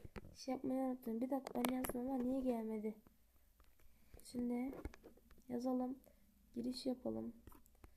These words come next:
Tekrar buraya girip şuradan devam edelim. On altı oldu tamam.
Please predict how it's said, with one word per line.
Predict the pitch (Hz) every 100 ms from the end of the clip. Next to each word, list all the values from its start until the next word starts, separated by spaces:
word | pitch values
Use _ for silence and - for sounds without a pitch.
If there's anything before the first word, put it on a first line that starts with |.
| - - - - -
Tekrar | 285 254
buraya | 247 262
girip | 254 262 262 - - -
şuradan | - - 269 247 262 294 - - - - - - - -
devam | 262 254 247
edelim. | 226 220 240 269 277 - 262
On | 247
altı | 226 220 226
oldu | 220 -
tamam. | 240 226